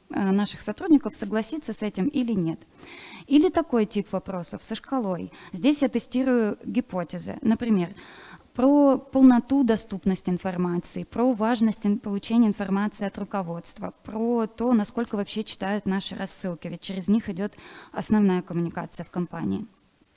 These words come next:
А вот пример открытого вопроса. Например, какие твои самые главные боли?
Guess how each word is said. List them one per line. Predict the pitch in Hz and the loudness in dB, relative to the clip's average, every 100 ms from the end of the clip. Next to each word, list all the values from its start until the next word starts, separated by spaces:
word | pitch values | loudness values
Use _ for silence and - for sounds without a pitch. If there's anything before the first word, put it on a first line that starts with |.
| _ _ - - | _ _ -16 -6
А | 196 | 0
вот | 285 - | 0 0
пример | 233 226 247 | 2 4 4
открытого | 226 226 214 190 170 | -2 -6 -4 -4 -4
вопроса. | 175 185 175 175 - | -4 -6 -8 -6 -4
Например, | 170 185 202 208 | -4 -2 -4 -4
какие | 202 - 247 | -8 -4 -4
твои | 202 202 | -2 -4
самые | - 220 226 180 | 0 2 4 2
главные | 196 196 196 196 | 0 0 0 0
боли? | 175 175 160 | -2 -6 -8